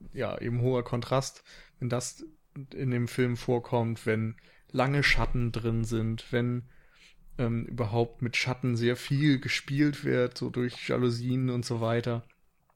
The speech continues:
dann hat es so diese Film-Noir-Ästhetik. Und die kannst du natürlich heute auch noch erzeugen, aber der Film-Noir selbst, ähm, ist ja dann auch noch zeitlich etwas Bestimmtes. Also das sind so diese Kriminalfilme aus den vierziger und fünfziger Jahren.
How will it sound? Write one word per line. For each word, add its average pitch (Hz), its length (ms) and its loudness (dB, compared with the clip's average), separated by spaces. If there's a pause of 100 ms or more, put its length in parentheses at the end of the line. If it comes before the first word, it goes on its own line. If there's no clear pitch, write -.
(360)
dann 107 160 2
hat 120 120 4
es 117 100 2
so 120 80 2
diese 110 240 2
Film-Noir-Ästhetik. 113 1120 0
Und 95 140 -8
die - 60 -8
kannst 123 260 -2
du 123 40 2
natürlich 113 400 -2
heute 120 280 4
auch 143 140 4
noch 156 120 4
erzeugen, 143 580 0 (400)
aber 113 180 2
der 110 120 4
Film-Noir 117 500 2
selbst, 113 560 -2 (140)
ähm, 113 320 2
ist - 180 -4
ja 113 80 2
dann 113 160 0
auch 113 160 2
noch 110 260 -2 (100)
zeitlich 135 720 -2 (560)
etwas 131 380 -2
Bestimmtes. 143 560 0
Also 113 180 2
das 107 120 -4
sind 113 160 -2
so 113 80 -2
diese 110 320 -2 (120)
Kriminalfilme 123 800 2
aus 117 180 -2
den 120 120 0
vierziger 127 420 0
und 113 80 2
fünfziger 127 480 0
Jahren. 117 480 0